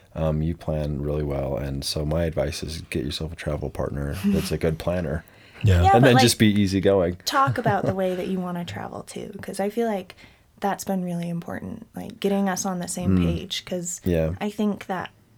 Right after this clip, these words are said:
Speaker 2: um, time that we went to Europe and it was just super planned, that was almost too much for you, right? Like, it was, and it was almost too much for me, too. We were just going from thing to thing to thing, you know? So
Speaker 1: Yeah, you gotta, like,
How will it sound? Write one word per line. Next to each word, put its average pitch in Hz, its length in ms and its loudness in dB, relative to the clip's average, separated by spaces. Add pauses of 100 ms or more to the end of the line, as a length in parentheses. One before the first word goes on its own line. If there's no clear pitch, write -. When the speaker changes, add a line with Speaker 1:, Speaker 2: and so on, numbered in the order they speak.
(160)
Speaker 2:
um, 175 400 -6
time 185 280 -6
that 180 120 -8
we 180 60 -6
went 175 220 -8
to - 80 -12
Europe 180 440 -8
and 175 280 -4
it 170 120 -8
was 165 140 -6
just - 200 -6
super 180 540 -4
planned, 262 380 -2
that - 100 -4
was 202 140 -4
almost 180 360 -6
too 190 140 -4
much - 400 -10
for - 180 -12
you, - 440 -10 (120)
right? 180 280 -6
Like, - 280 -10 (500)
it 185 100 -2
was, 180 340 -4
and 254 80 0
it 330 40 2
was 359 100 0
almost 311 300 0
too 233 100 2
much 214 160 -2
for 185 100 -6
me, 170 140 -4
too. 185 240 -6
We 175 80 -6
were 180 120 -4
just 175 200 -6
going 180 220 -4
from 170 180 -4
thing 175 280 -2
to 170 80 -6
thing 170 260 -6
to 170 80 -8
thing, 175 380 -8 (420)
you 185 120 -4
know? 180 340 -6
So - 180 0
Speaker 1:
Yeah, 87 400 2
you 117 80 0
gotta, 156 240 4
like, 85 300 4